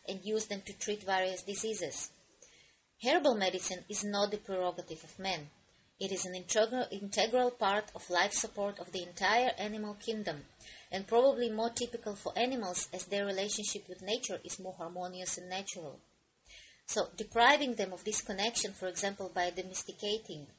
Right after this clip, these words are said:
we condemn animals for food subs-, substitutes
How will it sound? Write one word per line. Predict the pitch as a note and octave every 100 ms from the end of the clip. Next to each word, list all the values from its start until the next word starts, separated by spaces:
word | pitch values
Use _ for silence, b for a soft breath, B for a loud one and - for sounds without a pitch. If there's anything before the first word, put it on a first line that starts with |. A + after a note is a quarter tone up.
| B B B -
we | A3
condemn | A3 G3 G3 G#3 A3+ A3
animals | G3 G#3 G#3+ G3 F3
for | - F3
food | - G#3+
subs-, | - F3+ F#3 - -
substitutes | - F#3 - - E3 - D3+ - -